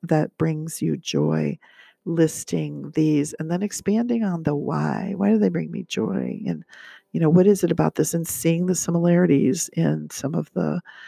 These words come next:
um, aspects of the things and or people or places that bring you joy.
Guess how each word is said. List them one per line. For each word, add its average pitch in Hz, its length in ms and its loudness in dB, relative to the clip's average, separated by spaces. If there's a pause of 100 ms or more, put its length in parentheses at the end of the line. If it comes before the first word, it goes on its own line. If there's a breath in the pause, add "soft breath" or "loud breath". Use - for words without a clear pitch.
(300 loud breath)
um, 170 400 -2
aspects - 560 -2
of 165 220 0
the 165 180 4
things 156 760 -2
and 156 220 0
or 139 140 4
people 151 680 0
or - 300 -2
places - 480 0
that 170 120 -2
bring 147 220 -2
you 165 80 -12
joy. 180 540 0